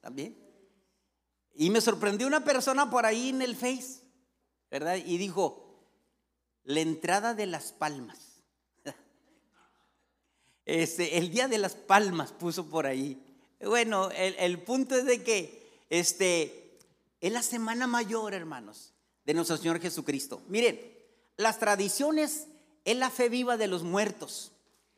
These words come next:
El tradicionalismo es la fe muerta de los vivos, hermanos. ¿Verdad? Este, el problema no es la tradición, el problema es el tradicionalismo, hermano.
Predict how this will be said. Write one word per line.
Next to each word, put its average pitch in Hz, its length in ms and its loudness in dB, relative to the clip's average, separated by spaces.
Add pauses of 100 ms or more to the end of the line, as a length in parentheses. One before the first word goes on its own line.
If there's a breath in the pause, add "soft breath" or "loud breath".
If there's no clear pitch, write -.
(140)
El 233 300 2
tradicionalismo 233 1500 2
es 175 100 0
la 214 120 2
fe 202 220 -2
muerta 202 500 2
de 165 100 2
los 139 180 -2
vivos, 135 460 -4
hermanos. - 600 -20 (600)
¿Verdad? 170 360 4
Este, - 680 0 (300)
el 190 180 2
problema 220 360 2
no 302 80 2
es 311 80 4
la 311 100 4
tradición, 226 540 2
el 185 100 4
problema 190 360 0
es 311 60 -2
el 349 140 -2
tradicionalismo, 190 1080 2
hermano. 95 260 -18